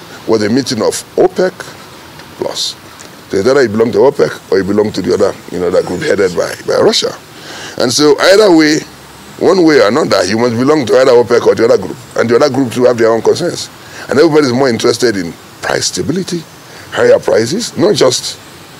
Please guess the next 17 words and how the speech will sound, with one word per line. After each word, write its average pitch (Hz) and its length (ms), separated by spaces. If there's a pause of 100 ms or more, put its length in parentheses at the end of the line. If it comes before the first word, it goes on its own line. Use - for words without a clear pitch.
(220)
you 98 80
know, 95 260 (260)
the 101 80
quantity 117 460
that 85 140
you 73 80
produce. - 400
If 151 140
you, 139 60
if - 120
you 90 180
overproduce 95 720
and - 80
the 85 60
price 107 260
goes 98 220
down, 90 240